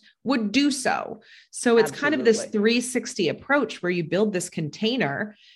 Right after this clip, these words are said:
Speaker 1: and then, you know, you build your teams based on that, like, based on your values, your M V Ps, like you said, right?
Speaker 2: Absolutely. Absolutely.
Speaker 1: Oh my goodness. I love this conversation,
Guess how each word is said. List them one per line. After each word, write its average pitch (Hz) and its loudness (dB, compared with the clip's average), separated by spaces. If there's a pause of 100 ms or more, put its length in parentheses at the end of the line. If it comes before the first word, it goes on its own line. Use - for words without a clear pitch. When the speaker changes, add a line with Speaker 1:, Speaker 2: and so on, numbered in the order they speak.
(140)
Speaker 1:
and 185 2
then, 220 4
you 202 0
know, 185 -2
you 185 -4
build 202 2
your 196 -2
teams 220 -2 (300)
based 185 -4
on 156 0
that, 247 0
like, 170 -8
based - 0
on 190 0
your 185 0
values, 151 -2
your - -8
M 147 -2
V 170 -2
Ps, 320 -2
like 220 -2
you 370 2
said, - -8
right? 403 2 (380)
Speaker 2:
Absolutely. 214 -4 (160)
Absolutely. 180 -4 (380)
Speaker 1:
Oh 277 2
my 185 4
goodness. 151 -4 (320)
I 214 -2
love 151 -4
this 156 -12
conversation, - -6